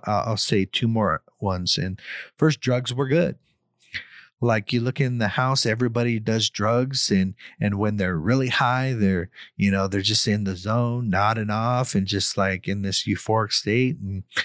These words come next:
and just getting used to the druggies around the house. Drugs are good. Well, repentance is looking at the facts. Are drugs really good? Like, look at what it's doing to their lives and to their bodies and to their livers and,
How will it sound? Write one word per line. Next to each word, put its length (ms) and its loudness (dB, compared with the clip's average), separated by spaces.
and 180 2
just 280 0
getting 240 -2
used 400 -2
to 380 2
the 120 -8
druggies 500 0
around 260 0
the 60 -2
house. 280 0
Drugs 320 -2
are 80 2
good. 420 0
Well, 160 2
repentance 720 0
is 160 -6
looking 260 -2
at 140 -2
the 80 -10
facts. 320 0
Are 100 -4
drugs 480 0
really 320 -2
good? 300 -2
Like, 300 0
look 180 2
at 140 2
what 140 0
it's 180 0
doing 480 0
to 120 4
their 180 2
lives 460 0
and 140 -6
to 120 -2
their 120 0
bodies 600 0
and 140 -8
to 140 -2
their 160 0
livers 520 0
and, 160 -4